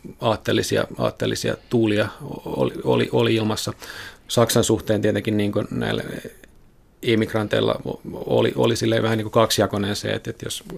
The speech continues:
jos nyt luetaan vaikka Hitlerin tekstejä, niin hänen suhde venäläisiin oli tietenkin aika, aika semmonen,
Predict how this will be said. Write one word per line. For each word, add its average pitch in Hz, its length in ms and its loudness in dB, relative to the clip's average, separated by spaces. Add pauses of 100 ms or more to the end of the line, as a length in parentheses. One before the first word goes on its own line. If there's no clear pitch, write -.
(200)
jos - 220 -10
nyt 123 220 -10
luetaan 107 300 2
vaikka 104 180 -2
Hitlerin 101 440 0
tekstejä, 101 520 0 (420)
niin 95 200 -4
hänen 95 280 -2
suhde 107 360 -2
venäläisiin 107 560 0
oli 120 140 -2
tietenkin 123 460 -6 (160)
aika, - 240 -10 (120)
aika - 220 -4
semmonen, - 380 -6